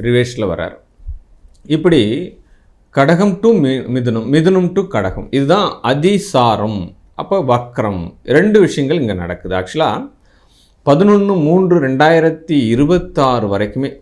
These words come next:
ஒரு ஃபோர் மந்த், நூத்தி இருபது நாட்கள் வந்து வக்ரகதி ஆகிறார். ஐப்பசி ஒண்ணுல இருந்து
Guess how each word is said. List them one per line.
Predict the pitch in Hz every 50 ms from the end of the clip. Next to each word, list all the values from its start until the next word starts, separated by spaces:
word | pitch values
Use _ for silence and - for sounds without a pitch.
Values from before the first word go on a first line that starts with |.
| _ _
ஒரு | 107 104 101 101 101 - -
ஃபோர் | 147 139 135 123
மந்த், | 123 135 165 170 170 - 139 - - -
நூத்தி | 127 127 127 123 123 127
இருபது | 120 110 107 101 98 98
நாட்கள் | 95 104 117 131 131 - - - 170 160 127
வந்து | 113 107 110 117 160 185 165 113
வக்ரகதி | 101 - - 107 98 90 87 90 90 87
ஆகிறார். | 82 85 - -
ஐப்பசி | - 98 127 139 - - 143 123 127 - 127 113 104 98 92 92 95
ஒண்ணுல | 107 117 131 139 131 123
இருந்து | 107 101 104 107 123 147 208 285 -